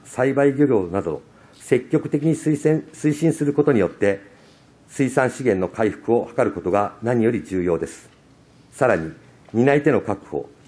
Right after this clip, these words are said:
育成を進めるなど、総合的な取り組みによって、水産物の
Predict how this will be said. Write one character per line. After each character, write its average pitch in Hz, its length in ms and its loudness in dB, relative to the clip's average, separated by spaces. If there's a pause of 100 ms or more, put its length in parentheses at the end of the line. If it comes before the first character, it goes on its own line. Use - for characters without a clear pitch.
(320)
育 110 200 -10
成 143 260 6
を 143 120 4
進 - 280 -6
め 147 60 6
る 143 80 0
な 147 120 2
ど、 85 320 -2
総 160 280 4
合 160 200 4
的 156 200 -4
な 151 120 2
取 143 160 0
り 131 60 -10
組 135 100 0
み 131 60 -2
に 127 80 0
よ 117 40 4
っ 113 40 0
て、 113 280 0 (840)
水 131 220 -2
産 127 200 2
物 98 180 -6
の 82 180 -2